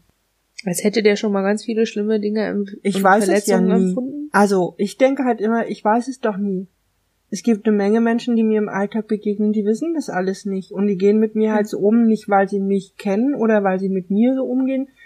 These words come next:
Speaker 2: sondern weil sie generell mit Menschen so umgehen. Und wir haben, glaub ich, gemerkt, dass sich bei uns da viel verändert hat, dass wir halt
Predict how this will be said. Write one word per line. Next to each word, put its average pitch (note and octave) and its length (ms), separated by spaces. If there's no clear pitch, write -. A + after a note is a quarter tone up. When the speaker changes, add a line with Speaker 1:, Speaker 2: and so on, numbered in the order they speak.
Speaker 2:
sondern G#3+ 420
weil G3 200
sie G3 80
generell F#3 460
mit F3+ 160
Menschen A3 340
so F3+ 120
umgehen. F#3 400
Und G#3 180
wir A3+ 160
haben, C#4+ 180
glaub B3 200
ich, B3 160
gemerkt, A#3 380
dass A#3 100
sich A3+ 180
bei A3+ 80
uns A3 180
da A#3 120
viel A3+ 200
verändert A3+ 480
hat, A#3 220
dass A3 180
wir A3 160
halt G#3+ 260